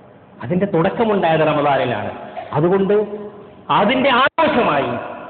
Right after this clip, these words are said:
ആ റമദാൻ മാസത്തിൽ ഖുർആൻ മനുഷ്യനെ മുത്തഖിയാക്കുന്നുവെങ്കിൽ, നോമ്പ് മനുഷ്യനെ, ആ കർമ്മം മനുഷ്യനെ മുത്തഖിയാക്കുന്നു, തഖ്വയിലേക്ക് എത്തിക്കുന്നു.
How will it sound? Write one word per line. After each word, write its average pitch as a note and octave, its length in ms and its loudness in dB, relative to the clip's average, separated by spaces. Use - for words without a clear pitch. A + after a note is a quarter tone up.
ആ F3+ 120 -2
റമദാൻ A3+ 460 0
മാസത്തിൽ D#3 600 0
ഖുർആൻ A3+ 500 2
മനുഷ്യനെ B3 400 2
മുത്തഖിയാക്കുന്നുവെങ്കിൽ, G#3 1300 2
നോമ്പ് E3+ 680 2
മനുഷ്യനെ, D#3 680 0
ആ D3+ 260 2
കർമ്മം F#3 440 0
മനുഷ്യനെ C#3+ 380 -2
മുത്തഖിയാക്കുന്നു, A#2+ 760 -4
തഖ്വയിലേക്ക് B2 600 -2
എത്തിക്കുന്നു. G#2 480 -10